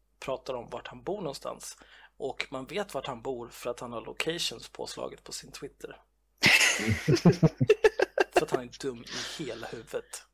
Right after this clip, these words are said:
Speaker 2: I alla fall, vi satt och försökte ta reda på vilken hans favoritfilm var i ungefär två timmar.
Speaker 1: Mhm.
Speaker 2: Så att nästan oavsett vad han sa så svarade vi med att vi skulle svara på hans frågor om han berättade vilken hans favoritfilm var först.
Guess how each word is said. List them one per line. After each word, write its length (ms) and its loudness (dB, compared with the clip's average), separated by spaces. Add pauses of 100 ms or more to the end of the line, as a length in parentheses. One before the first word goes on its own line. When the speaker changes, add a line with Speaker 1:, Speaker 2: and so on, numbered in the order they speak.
(400)
Speaker 2:
I 20 8
alla 140 12
fall, 220 8
vi 60 8
satt 300 4
och 60 0
försökte 340 2
ta 80 -2
reda 180 6
på 80 2
vilken 200 0
hans 160 -2
favoritfilm 680 2
var 220 8
i 100 6
ungefär 640 4 (480)
två 160 8
timmar. 460 6 (760)
Speaker 1:
Mhm. 260 -8
Speaker 2:
Så 100 8
att 160 2 (280)
nästan 300 8
oavsett 640 8
vad 120 8
han 140 2
sa 360 8
så 140 -2
svarade 520 4
vi 160 0
med 240 0
att 240 -4
vi 60 0
skulle 240 0
svara 380 8
på 120 -2
hans 180 -2
frågor 280 2
om 60 -2
han 120 -2
berättade 340 -6
vilken 280 -4
hans 140 -4
favoritfilm 640 0
var 180 2
först. 360 -4